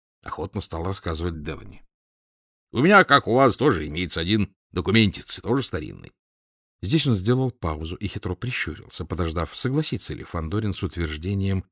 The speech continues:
что у него есть старинный документец. Не дождался никакой реакции и продолжил.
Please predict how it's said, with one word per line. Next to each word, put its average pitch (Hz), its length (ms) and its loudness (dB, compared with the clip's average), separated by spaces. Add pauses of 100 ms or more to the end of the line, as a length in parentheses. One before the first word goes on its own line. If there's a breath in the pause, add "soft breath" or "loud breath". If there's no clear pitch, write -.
(120)
что - 260 2
у 95 120 6
него 87 300 2
есть 90 440 -4
старинный 82 680 -2
документец. - 960 -8 (840)
Не 196 120 6
дождался 92 580 4
никакой 90 380 -2
реакции 160 460 0
и - 120 -2
продолжил. 87 640 -8